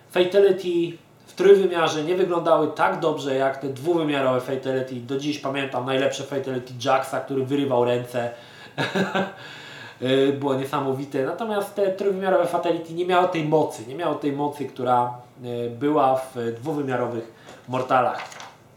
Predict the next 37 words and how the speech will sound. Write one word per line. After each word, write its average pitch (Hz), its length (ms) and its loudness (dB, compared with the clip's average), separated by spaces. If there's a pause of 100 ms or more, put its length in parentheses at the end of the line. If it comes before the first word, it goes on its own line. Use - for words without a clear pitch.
(1040)
Dalej 247 220 6
mamy 214 340 6
kolejną 247 520 4
bijatykę, 226 480 2
kolejną 220 380 -4
siekaninę. 151 640 -2
I 123 40 -6
to - 80 -8
jest 180 180 -4
też 165 220 -2
gra, 165 200 2
która 170 200 -2
pojawiła 156 340 -4
się 156 160 -10
na 147 60 -6
PlayStation 151 760 -4
i 131 100 -14
których 170 440 -4
na 151 100 -6
P 151 120 -8
C 160 160 -8
cie 147 140 -6
bardzo 147 340 0
brakowało. 139 440 -4
Jest 139 180 -4
to 123 60 -10
Fighting 165 500 0
Force. - 300 -10 (760)
Typowa 233 360 6
bijatyka, 139 800 4 (220)
y, 127 440 -4
przeniesiony 175 800 0
właściwie 160 380 -2
taki 151 400 -4
fighter 175 640 2
dwa 143 300 2
D, 165 280 4